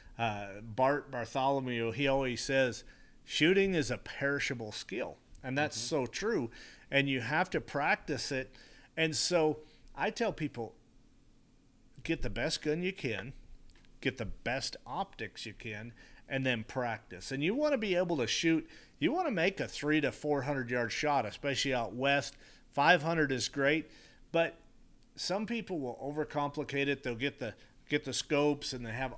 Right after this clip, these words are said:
Speaker 1: all the bells and whistles on it, but they don't know how to use them. So you wanna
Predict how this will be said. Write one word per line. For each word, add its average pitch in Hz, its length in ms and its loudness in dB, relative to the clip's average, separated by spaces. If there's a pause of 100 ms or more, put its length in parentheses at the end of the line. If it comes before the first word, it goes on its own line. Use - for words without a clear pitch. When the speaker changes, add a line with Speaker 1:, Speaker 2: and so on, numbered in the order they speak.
(140)
Speaker 1:
all 175 240 4
the 156 80 2
bells 147 320 2
and 127 100 -4
whistles 147 380 -4
on 120 120 -6
it, 120 60 -10
but 110 100 -14
they 120 120 -4
don't 143 240 0
know 131 140 -6
how 131 200 -4
to 123 120 -4
use 127 480 2
them. 117 180 -2
So 131 140 -6
you 123 120 -2
wanna 160 480 -2